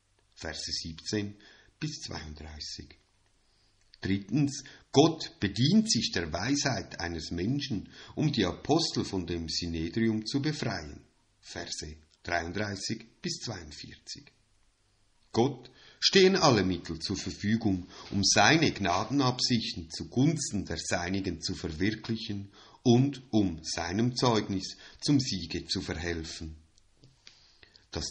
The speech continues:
Zeugnis der Apostel entfachte in den Herzen der Männer des Synedriums maßlose Wut. Sie ratschlagten, sie umzubringen.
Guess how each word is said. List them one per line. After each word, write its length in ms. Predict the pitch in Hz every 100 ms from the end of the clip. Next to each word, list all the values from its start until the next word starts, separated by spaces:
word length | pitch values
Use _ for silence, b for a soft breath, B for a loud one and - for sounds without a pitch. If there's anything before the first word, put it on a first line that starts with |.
| -
Zeugnis 720 | 110 156 151 98 - - - 80
der 120 | 78
Apostel 640 | 78 - 120 147 - 87 B B -
entfachte 640 | 98 - 135 180 - 107
in 140 | 95
den 140 | 92 82
Herzen 560 | 92 135 131 - 95
der 160 | 85 82
Männer 440 | 85 95 131 117
des 240 | - - -
Synedriums 800 | 87 85 107 120 113 101 - 85
maßlose 800 | 90 87 85 98 92 92 104 98
Wut. 400 | 85 78 - - _ B B B B
Sie 200 | 131 117
ratschlagten, 840 | 101 147 - 151 107 - 87 73 -
sie 260 | - 135
umzubringen. 840 | - 113 - - - 71 - -